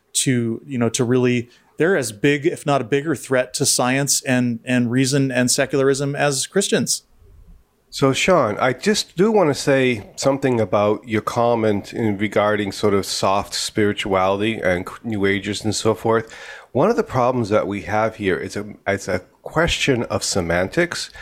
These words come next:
Speaker 2: because for some people, the idea of being empathic is spiritual to them. That's how they define it for themselves. It's kind of a new modern way of thinking about spiritualism, and not necessarily ha-, that doesn't mean, like, spirits and ghosts or, it, sa-,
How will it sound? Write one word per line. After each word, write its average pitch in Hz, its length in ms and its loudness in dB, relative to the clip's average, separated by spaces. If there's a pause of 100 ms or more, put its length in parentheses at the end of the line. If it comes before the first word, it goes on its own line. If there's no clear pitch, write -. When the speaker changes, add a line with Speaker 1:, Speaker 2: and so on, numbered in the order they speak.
(240)
Speaker 2:
because 131 300 0
for 147 200 0
some 190 280 2
people, 120 420 0
the 117 140 0
idea 123 300 2
of 113 100 2
being 110 180 2
empathic 104 580 -2
is 113 180 0
spiritual 143 640 0
to 160 100 -4
them. 165 280 0 (280)
That's 123 220 0
how 143 120 4
they 113 140 2
define 101 420 0
it 123 160 0
for 120 100 0
themselves. 110 460 0
It's 104 100 -4
kind 135 200 0
of 120 80 0
a 110 60 0
new 117 280 2
modern 113 540 2
way 113 220 4
of 117 220 2 (240)
thinking 123 300 0
about 123 240 2
spiritualism, 135 800 2 (400)
and 107 160 0
not 139 160 2
necessarily 135 440 0
ha-, 110 140 0
that 127 220 0
doesn't 123 280 0
mean, 113 220 2
like, 104 160 2
spirits 107 480 0
and 101 160 -4
ghosts - 540 -2
or, 104 320 2
it, - 360 -8
sa-, - 180 -2